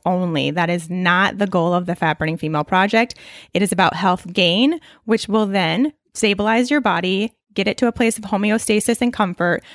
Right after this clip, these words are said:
where it will then naturally shed any unnecessary weight. Will it do that in three weeks? No,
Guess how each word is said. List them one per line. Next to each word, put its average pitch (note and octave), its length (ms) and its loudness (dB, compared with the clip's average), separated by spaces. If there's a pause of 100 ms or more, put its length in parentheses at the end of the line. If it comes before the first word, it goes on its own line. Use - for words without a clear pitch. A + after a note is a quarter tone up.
(120)
where G3+ 120 2
it F#3 40 2
will G3 140 2
then F#3 360 0
naturally F#3 460 0
shed F#3+ 380 2
any F#3 280 -2
unnecessary E3 800 -4 (180)
weight. - 400 -4 (420)
Will F3+ 100 -2
it F3+ 100 0
do G3+ 160 2
that F#3 240 2
in F#3 260 0
three G3+ 440 -2
weeks? B3 400 0
No, F#3 360 2